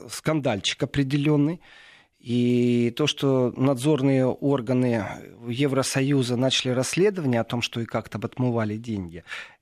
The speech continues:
в-, на самом-то деле, вы знаете, как бы кто что ни говорил, э, но это связано не только с Россией, не только с бывшими республиками С С С Р. Дело в том, что вот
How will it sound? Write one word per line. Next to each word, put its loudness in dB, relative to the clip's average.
в-, -4
на 2
самом-то 0
деле, 0
вы 2
знаете, 0
как 0
бы -10
кто -2
что 2
ни 4
говорил, 0
э, 0
но 2
это 0
связано 0
не 2
только -2
с -6
Россией, -4
не 2
только -2
с -2
бывшими 0
республиками 0
С -4
С -10
С -12
Р. -18
Дело 0
в -6
том, 0
что -4
вот -6